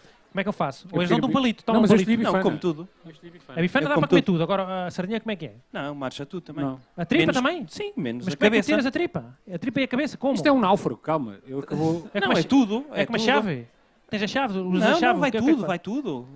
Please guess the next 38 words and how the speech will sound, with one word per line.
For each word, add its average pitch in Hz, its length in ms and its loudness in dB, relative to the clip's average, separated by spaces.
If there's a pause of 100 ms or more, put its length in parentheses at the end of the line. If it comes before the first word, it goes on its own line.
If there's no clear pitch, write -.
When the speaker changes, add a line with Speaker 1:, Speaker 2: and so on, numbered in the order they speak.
Speaker 3:
Vai 170 160 -2
Speaker 2:
Ele 254 100 6
mete 311 100 6
tudo - 40 -2
Speaker 3:
espinhas, 294 200 8
Speaker 2:
na 226 40 4
Speaker 3:
vai 170 120 6
Speaker 2:
boca. 285 120 2
Speaker 3:
tudo. 247 320 4 (520)
Speaker 1:
Não, 247 100 0
mas - 40 -2
não 320 60 0
estamos 302 200 -4
a - 20 -6
falar 302 120 0
das 311 80 0
espinhas, 302 160 -8
estamos 277 120 -2
a - 20 -4
falar 269 120 0
daquela 254 220 0
tripa 262 240 -2
que - 80 -12
tem 247 80 -4
que 220 60 -10
se - 60 -10
tirar. 127 240 -4
Speaker 2:
Não - 500 -6
Speaker 1:
Como - 40 2
Speaker 2:
tem 151 80 6
Speaker 1:
é - 20 8
que 190 40 6
tu 220 40 6
Speaker 2:
nada. 285 60 2
Speaker 1:
tiras 247 220 0
isso? 139 140 -4
Speaker 3:
Aí 151 80 4
tem. 185 260 -4